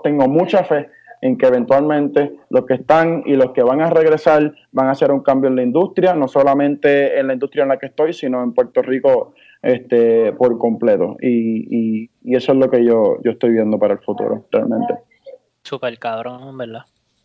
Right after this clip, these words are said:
Speaker 2: Bueno, me gusta.
Speaker 3: Este, ¿visitas mucho a la isla o, o, o, o?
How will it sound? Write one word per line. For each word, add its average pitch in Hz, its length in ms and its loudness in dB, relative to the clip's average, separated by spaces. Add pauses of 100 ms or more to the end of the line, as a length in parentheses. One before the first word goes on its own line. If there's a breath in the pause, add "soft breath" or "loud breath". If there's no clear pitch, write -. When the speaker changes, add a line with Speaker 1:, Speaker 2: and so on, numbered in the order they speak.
(160)
Speaker 2:
Bueno, 117 240 -4 (340)
me 120 100 -6
gusta. 123 460 -8
Speaker 3:
Este, 139 400 -10
¿visitas 147 360 -6
mucho 208 320 -2
a 196 80 -4
la 196 160 -6
isla 240 380 -8
o, 143 80 -10
o, 123 640 -16
o, 120 340 -16
o? 131 200 -14